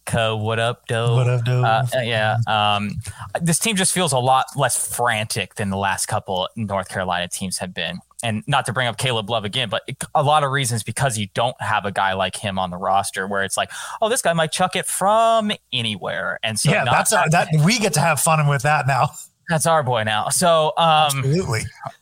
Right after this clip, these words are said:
Speaker 1: even though in our lives, we've always just wanted some guy to pull up from anywhere, but that's fine. That's,
Speaker 2: Yeah,
Speaker 1: we'll get
Speaker 2: no,
Speaker 1: to that
Speaker 2: he's
Speaker 1: on
Speaker 2: our
Speaker 1: another
Speaker 2: guy.
Speaker 1: podcast. Yeah, right. So, but this team just feels really grounded to me, really stable, just a bunch of kind of more no nonsense people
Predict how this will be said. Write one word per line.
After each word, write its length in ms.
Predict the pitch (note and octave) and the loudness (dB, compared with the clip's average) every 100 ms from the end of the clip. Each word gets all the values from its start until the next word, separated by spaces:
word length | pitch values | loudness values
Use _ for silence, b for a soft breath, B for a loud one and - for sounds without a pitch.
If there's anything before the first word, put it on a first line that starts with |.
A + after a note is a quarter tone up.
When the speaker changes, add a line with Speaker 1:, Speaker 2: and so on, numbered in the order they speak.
| _ | _
Speaker 1:
even 220 | F3 E3 D#3+ | -2 0 2
though 420 | C#3+ C3 B2 A2+ - - | 2 2 0 -4 -8 -4
in 120 | C3 | 2
our 120 | B2 | 2
lives, 240 | A#2+ A2 | 2 0
we've 120 | A#2 G2+ | -2 -2
always 320 | A#2+ A2+ G#2+ | 0 0 -2
just 160 | A2 | -2
wanted 260 | A2+ G#2+ G2+ | -2 -2 -2
some 140 | - | -4
guy 120 | G#2+ G2+ | -4 -4
to 120 | G2 | -4
pull 180 | A#2 G#2 | -4 -2
up 160 | - | -4
from 160 | - G#2 | -4 -6
anywhere, 240 | G#2 G#2+ | -4 -4
but 80 | C3 | 0
that's 160 | F3 D#3+ | 0 0
fine. 160 | B2+ | 0
That's, 220 | A2+ A#2+ | 0 0
Speaker 2:
Yeah, 120 | D#3+ D3+ | 0 0
Speaker 1:
we'll 120 | D#3 | 0
get 80 | C#3+ | 0
Speaker 2:
no, 100 | C#3 | 0
Speaker 1:
to 60 | |
that 140 | A2+ A2+ | 2 2
Speaker 2:
he's 80 | |
Speaker 1:
on 80 | - | 2
Speaker 2:
our 80 | D3+ | 2
Speaker 1:
another 240 | C3+ D3 - | 2 2 2
Speaker 2:
guy. 80 | |
Speaker 1:
podcast. 260 | A#2 G#2 - - | 0 -2 -4 -6
Yeah, 260 | C#3+ A2 G2 | -4 -2 -2
right. 260 | B2+ - | -4 -4
So, 300 | - C3+ A2+ - B B - | 0 0 0 -4 B B -6
but 100 | D#3+ | -2
this 140 | F#3+ | 0
team 160 | F#3 F3 | 0 0
just 180 | D#3+ | -2
feels 240 | - D#3+ - | 0 -2 -2
really 160 | D3+ | -2
grounded 540 | C3 A2 A2+ A#2 B2+ B2+ | -4 -2 0 0 -2 -4
to 100 | C#3 | -4
me, 80 | C3 | -4
really 200 | A2+ G#2+ | -4 -4
stable, 520 | - - A#2+ A#2+ B2 | -6 -2 -2 -2 -2
just 220 | A#2+ B2 | -2 -4
a 40 | |
bunch 300 | A2 B2+ B2+ | -2 -2 -2
of 140 | C3+ G#2 | -2 -4
kind 180 | B2 A2 | -2 -2
of 80 | G#2+ - | -2 -4
more 200 | C3 A#2 | -2 -2
no 260 | A2 B2 C3 | 0 0 0
nonsense 800 | A2+ G#2+ A#2 A#2 - B2 A2+ - _ _ _ | 0 2 2 0 -2 -2 -4 -8 _ _ _
people 500 | - A#2+ A#2 A2+ A2+ | -8 -4 -2 -2 -4